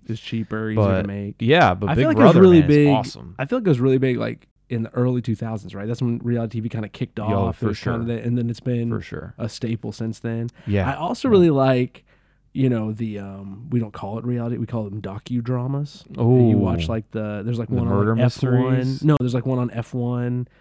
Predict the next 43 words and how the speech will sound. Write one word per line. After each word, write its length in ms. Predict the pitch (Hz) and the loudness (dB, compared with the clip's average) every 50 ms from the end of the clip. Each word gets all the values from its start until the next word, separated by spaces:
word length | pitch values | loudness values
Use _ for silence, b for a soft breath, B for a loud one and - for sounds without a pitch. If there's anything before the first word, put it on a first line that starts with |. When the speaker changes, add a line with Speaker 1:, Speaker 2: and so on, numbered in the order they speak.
| b b | b b
Speaker 1:
There's 200 | b 117 117 110 | b -2 -2 0
one 200 | 117 120 120 120 | 0 0 0 0
on, 200 | 120 120 117 117 | 0 -2 -2 -2
like, 320 | 117 113 107 107 107 - - | -2 -4 -4 -6 -8 -8 -8
uh, 140 | 104 101 95 | -8 -8 -8
F 140 | 95 113 - | -8 -8 -6
one 100 | 135 117 | -6 -4
racing. 380 | 110 113 110 - - 123 120 117 | -4 -6 -6 -6 -6 -6 -4 -4
There's 140 | 110 107 | -6 -4
one 140 | 120 117 110 | -2 0 2
on, 160 | 110 110 113 | 4 6 6
Speaker 2:
Oh, 140 | 113 113 110 | 6 6 6
Speaker 1:
like, 100 | 107 98 | 6 4
uh, 20 | 90 | 4
Speaker 2:
yes. 500 | 92 92 98 95 92 110 113 - - - | 2 2 0 0 -2 -4 -10 -14 -12 -12
Speaker 1:
uh, 120 | 107 95 | -12 -12
Speaker 2:
Yep. 100 | 92 95 - _ - 120 | -12 -14 -18 _ -14 -6
Speaker 1:
golf. 640 | - 131 123 120 - 101 123 123 123 113 - - _ b b b b b | -4 -2 0 2 2 2 2 0 -2 -2 -6 -12 _ b b b b b
Even, 280 | b 143 143 147 160 147 | b 4 4 6 6 4
like, 220 | 135 127 120 - | 4 2 0 -2
the, 300 | - 120 117 110 107 101 _ | -2 -6 -6 -6 -6 -8 _
even, 180 | - 143 143 151 | -2 0 0 0
like, 140 | 131 113 104 | -2 -2 -6
Hard 300 | - 117 117 127 123 135 | -6 -4 -4 -4 -2 0
Knocks. 400 | 139 135 131 135 139 - - - | 0 0 0 0 -2 -4 -8 -12
It's 100 | 98 - | -10 -8
like, 140 | 98 98 - | -10 -8 -2
we 100 | 127 131 | -2 -2
don't 100 | 120 107 | -2 -2
call 160 | - 123 113 | -4 -6 -6
it 20 | |
a 40 | 107 | -6
reality 400 | 101 98 95 95 101 107 107 113 | -6 -8 -10 -10 -8 -6 -6 -6
T 140 | 107 - 120 | -6 -6 -6
V 140 | 113 117 113 | -6 -6 -8
show. 320 | - - 127 120 113 110 | -8 -6 -6 -6 -6 -6
It's, 120 | 104 104 101 | -6 -4 -2
like, 100 | 107 110 | 2 2
a 40 | |
Speaker 2:
Yeah, 340 | 104 101 104 104 104 101 98 95 | 4 4 4 4 4 2 2 2
that's, 320 | 120 120 117 123 127 127 | 2 2 2 2 2 4
like, 200 | 127 123 117 110 | 6 6 6 6
Speaker 1:
docudrama, 200 | - 131 131 123 | 4 2 -2 -4